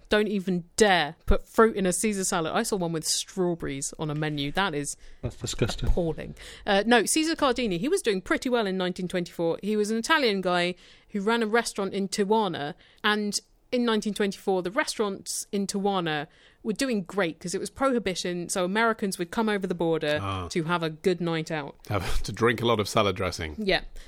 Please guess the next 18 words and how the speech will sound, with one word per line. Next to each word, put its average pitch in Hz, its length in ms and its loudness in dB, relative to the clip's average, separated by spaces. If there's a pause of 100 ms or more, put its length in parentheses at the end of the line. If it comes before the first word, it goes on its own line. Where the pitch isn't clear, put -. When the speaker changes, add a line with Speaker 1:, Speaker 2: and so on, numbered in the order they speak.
Speaker 1:
So 175 500 2 (400)
the 208 80 2
story 262 420 -2
goes 170 600 -6 (460)
that 180 540 -4 (320)
there 175 200 2
was 165 540 -2
a 202 80 -2
group 190 420 -4
of 165 440 -6
Hollywood 196 400 2
people 160 520 -8
in 185 240 0
Caesar 170 360 -2
Cardini's 160 540 -4
restaurant, 151 640 -4
and, 165 380 -2
uh, 156 300 0